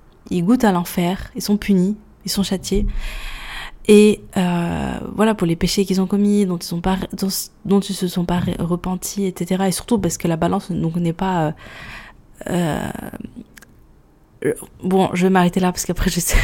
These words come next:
<laughs> je, je vais dire, je vais, et voilà, je vais extrapoler, c'est le mot que je cherchais. Mais voilà, donc il y en a qui vont, en tout cas, tout le monde ne va pas passer de la même manière. Et un autre hadith, le prophète sallallahu alayhi wa sallam a dit, «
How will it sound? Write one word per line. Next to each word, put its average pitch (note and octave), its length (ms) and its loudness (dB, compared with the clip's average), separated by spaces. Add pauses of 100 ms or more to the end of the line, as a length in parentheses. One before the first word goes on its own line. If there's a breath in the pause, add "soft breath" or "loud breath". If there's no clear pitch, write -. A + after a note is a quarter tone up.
<laughs> - 120 -12
je, - 160 -6
je G3 100 -8
vais G3+ 60 4
dire, G3+ 220 2
je F#3 80 0
vais, E3+ 420 2 (520 loud breath)
et - 40 2
voilà, G3+ 160 10
je F3 80 6
vais F#3 60 10
extrapoler, F3+ 560 4
c'est F3 100 -8
le F3 60 0
mot F3 80 2
que - 80 -6
je - 40 -6
cherchais. F#3+ 300 -2 (680 loud breath)
Mais A#3 120 10
voilà, A3+ 180 10
donc F#3+ 160 4
il A3+ 60 4
y - 20 6
en A3+ 60 4
a C4 100 4
qui - 140 -4
vont, F#3+ 160 0
en - 100 -4
tout - 100 -6
cas, A#3 140 4
tout - 240 -6
le A#3+ 60 2
monde A#3 80 4
ne G#3 40 4
va F#3 80 4
pas G#3 120 -2
passer F#3+ 260 -2
de F#3 60 -4
la F3 80 2
même E3+ 160 2
manière. D#3 320 -2 (1500 loud breath)
Et A3+ 240 10
un A#3 160 6
autre - 260 0
hadith, G3 280 0
le G#3 60 2
prophète C4 280 0
sallallahu G3 200 2
alayhi G3 120 0
wa G3+ 60 0
sallam A#3+ 240 0
a F#3 100 4
dit, « F3 300 0